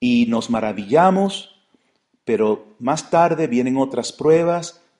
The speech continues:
y nos parece que no es posible que Dios pueda interferir o participar de nuestra vida.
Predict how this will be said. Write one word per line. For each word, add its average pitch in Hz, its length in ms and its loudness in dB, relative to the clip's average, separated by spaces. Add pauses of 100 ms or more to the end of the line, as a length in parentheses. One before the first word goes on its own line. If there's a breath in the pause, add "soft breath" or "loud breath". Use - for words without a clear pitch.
(540)
y 113 100 -6
nos 107 180 -6
parece 117 560 -2
que 95 520 -4 (240)
no 120 180 -4
es 139 100 -2
posible 131 960 -4 (200)
que 104 160 -6
Dios 110 240 -4
pueda 107 720 -6 (200)
interferir 110 960 -6
o 113 140 -12
participar 110 720 -6
de 101 140 -2
nuestra 95 360 -8
vida. 92 380 -12